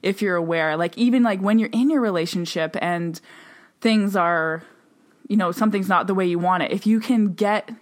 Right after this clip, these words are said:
yourself, like, just take care of yourself, take them out of the picture, line up your own energy and, and, like, be that, be, feel how you wanna feel, and then let, like, let the universe do its thing.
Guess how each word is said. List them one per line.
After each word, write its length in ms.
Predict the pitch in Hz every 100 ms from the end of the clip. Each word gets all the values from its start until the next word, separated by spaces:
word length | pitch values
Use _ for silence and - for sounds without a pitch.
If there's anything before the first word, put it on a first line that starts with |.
| _
yourself, 600 | - 208 - 220 214 180
like, 160 | 196 180
just 180 | 214 208
take 180 | 240 226
care 180 | 220
of 80 | 202
yourself, 760 | 170 170 - 285 220 170 208 - - - - - _
take 200 | 240 233
them 120 | 233
out 120 | 196
of 60 | 170
the 100 | 165
picture, 600 | 285 403 - 165 143 208 - - - -
line 220 | 202 240
up 120 | 226
your 100 | 220
own 120 | 196 190
energy 400 | 220 226 185 175
and, 160 | 165
and, 140 | - 180
like, 240 | 180 160
be 240 | 214 226 240
that, 380 | 196 - 185 175
be, 360 | 233 254 247 - - _ _ _ _
feel 280 | - 240 262
how 120 | 269
you 120 | 226
wanna 160 | 202 185
feel, 580 | - 240 226 104 202 - - - - -
and 160 | 185 202
then 180 | 185
let, 220 | 175 185 - _
like, 260 | 185 165 - -
let 160 | - 160
the 100 | 175
universe 360 | 175 180 202 -
do 100 | 214
its 160 | 220
thing. 380 | - 262 285 202